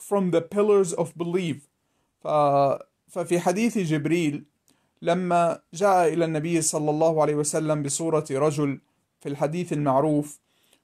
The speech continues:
آه، وكان مما سأله عنه قال: "أخبرني عن الإيمان." قال: "الإيمان أن تؤمن بالله وملائكته وكتبه ورسله واليوم الآخر وأن تؤمن بالقدر خيره وشره." قال: "صدقت." So if the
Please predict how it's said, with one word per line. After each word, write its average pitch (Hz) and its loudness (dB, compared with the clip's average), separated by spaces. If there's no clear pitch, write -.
آه، 143 -2
وكان 185 2
مما 190 2
سأله 175 2
عنه 180 -2
قال: 185 2
"أخبرني 175 0
عن 160 -2
الإيمان." 156 0
قال: 165 4
"الإيمان 160 0
أن 151 -2
تؤمن 165 -2
بالله 156 2
وملائكته 147 0
وكتبه 151 -2
ورسله 175 0
واليوم 165 0
الآخر 170 0
وأن 160 -2
تؤمن 165 -2
بالقدر 165 0
خيره 165 -2
وشره." 139 0
قال: 185 4
"صدقت." - -2
So 151 -8
if 143 -12
the 151 2